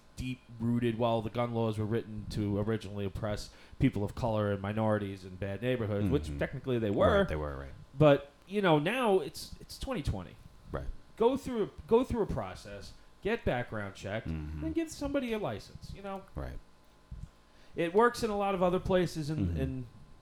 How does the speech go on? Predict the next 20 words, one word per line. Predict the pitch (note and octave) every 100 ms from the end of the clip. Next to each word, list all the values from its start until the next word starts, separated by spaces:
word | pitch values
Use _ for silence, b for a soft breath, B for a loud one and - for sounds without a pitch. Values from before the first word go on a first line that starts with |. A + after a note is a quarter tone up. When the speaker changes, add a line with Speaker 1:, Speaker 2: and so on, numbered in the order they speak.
| - - -
Speaker 1:
in | A#2+
the | A2+
country. | C3 B2 E3 F#3+ - -
Speaker 2:
Right. | D#2+ C#2+
I | G2
mean, | B2+
it | C3
works | C#3+ C#3+ -
in, | C3+ C3+ C3
you | C#3
know, | G#2 G2 E2+ -
Texas | - A2+ - B2+
is | E2+
a |
good | F2 D#2+
example. | D#2 D2 D2 C#2+
I | C#2+
mean, | D2+ D2 B B B B B
my, | G2+ G2+ G2+
uh, | G2+ G2 F#2+